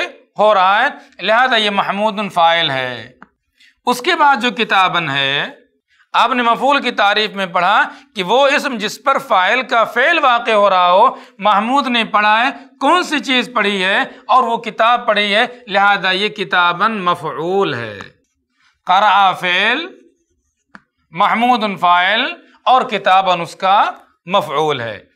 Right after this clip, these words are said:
दूसरी मिसाल के अंदर, "आना खालिदुन सदीक़हू", खालिद ने मदद की अपने दोस्त की, खालिद ने अपने दोस्त की मदद की। इसमें आना फ़ेल और उसके बाद इसम आ रहा है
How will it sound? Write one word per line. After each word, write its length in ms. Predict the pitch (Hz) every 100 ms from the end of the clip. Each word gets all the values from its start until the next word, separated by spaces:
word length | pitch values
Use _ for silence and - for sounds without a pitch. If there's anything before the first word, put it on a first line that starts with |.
| _ _
दूसरी 340 | 170 262 320 330
मिसाल 380 | 277 226 208 196
के 120 | 196
अंदर, 360 | 180 180 220 - - _ -
"आना 720 | 180 185 226 247 247 240 190
खालिदुन 680 | - 175 185 220 226 262 277
सदीक़हू", 720 | - 175 160 151 151 127 117 101 - _ _
खालिद 480 | - 196 220 226 190
ने 240 | 190 202 233 277 330 - _ _ -
मदद 420 | 214 214 208 202 -
की 180 | 247 254 302 269 - _
अपने 420 | 214 208 208 226 269 180
दोस्त 380 | 196 226 220 -
की, 200 | - 120 101 - _ _ -
खालिद 380 | 202 214 254
ने 120 | 233 226
अपने 260 | 202 202 196
दोस्त 300 | 202 214 -
की 200 | 262 285 320 - _ 165
मदद 320 | 220 277 277
की। 200 | - 151 131 - _ -
इसमें 300 | 233 240 240
आना 720 | 190 190 202 226 226 214 190
फ़ेल 480 | 165 196 196 233 330 - _ _ _ _ _ -
और 200 | 220 254
उसके 280 | 202 254 226
बाद 280 | 202 220 220
इसम 240 | 220 214
आ 120 | 196
रहा 360 | 190 185 208 220
है 220 | 262 277